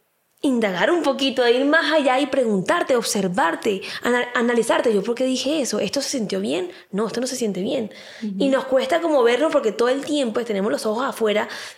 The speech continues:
Speaker 1: y estamos juzgando a los demás para no juzgar a nosotros mismos.
Speaker 2: Claro.
Speaker 1: No, no es ni
Speaker 2: Porque además,
Speaker 1: juzgarnos, pero a
Speaker 2: además
Speaker 1: vernos.
Speaker 2: normalizamos, normalizamos. Es
Speaker 1: Sí.
Speaker 2: como, "Uy, mi mamá es histérica, yo voy a ver,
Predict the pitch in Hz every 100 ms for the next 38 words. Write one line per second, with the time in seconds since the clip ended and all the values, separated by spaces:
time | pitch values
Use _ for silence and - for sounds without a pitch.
0 | - 226 214 214 262 220 208 240 277 214
1 | 180 202 302 - _ _ _ _ 233 233
2 | 220 214 226 269 285 311 202 214 302 339
3 | 285 277 269 302 403 339 254 - - 240
4 | 214 269 240 233 262 359 240 208 277 269
5 | 269 208 - 349 226 156 - 202 208 202
6 | 190 247 185 170 240 294 277 190 165 160
7 | 170 190 - - - 226 226 220 254 240
8 | - 160 160 165 180 196 247 285